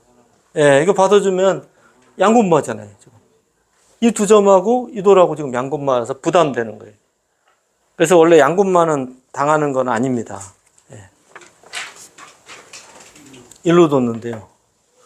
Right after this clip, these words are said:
어, 이거 지금 굉장히 백이 위험합니다, 지금. 가령 여길 붙이고요. 받을 때 이렇게 늘기만 해도 여기 나와서 끊으면 위험하죠.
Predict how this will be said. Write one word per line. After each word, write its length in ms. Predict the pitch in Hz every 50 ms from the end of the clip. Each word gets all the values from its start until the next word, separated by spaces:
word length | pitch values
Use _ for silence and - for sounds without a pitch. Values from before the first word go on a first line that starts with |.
| _ _ _ _ _
어, 160 | 175 165 147
이거 120 | 131 131 127
지금 300 | - - 139 139 127 127
굉장히 440 | - 117 127 147 170 175 160 147
백이 420 | - - 123 117 120 117 110 113 110
위험합니다, 600 | 117 135 143 139 127 117 107 104 101 - - 101
지금. 440 | 95 98 95 98 98 110 135 175 185 _ _ _ _ _ _ _ _ _ _ _ _ _ _ _ _ - - - _ _ _ _
가령 420 | - - 135 131 139 147 165 180 - _ _ _ _ _ _ _ _ _ _ - _ _ _ _ _ _
여길 280 | 143 147 160 156 156
붙이고요. 760 | 156 - 139 - - - - - - 113 110 107 117 160 214 - _ _ _ _ _ _ _ _ _ _ _ _ _ _ _ - - _ _ _ _
받을 460 | - - 127 123 139 131 127 123 -
때 340 | _ _ 196 196 240 254 254 - _ _ _ _ _ _ _ -
이렇게 180 | 160 151 190
늘기만 440 | 147 151 165 160 185 175 165 156 143
해도 400 | 135 127 - 160 165 143 113 101 - _ _ _ _ _ _ _ _ _ _ _ _ _ _
여기 180 | 208 226 247 254
나와서 300 | 226 214 196 180 185 -
끊으면 380 | - 214 190 175 165 151 135
위험하죠. 580 | 120 131 135 135 127 120 113 - - 107 101 -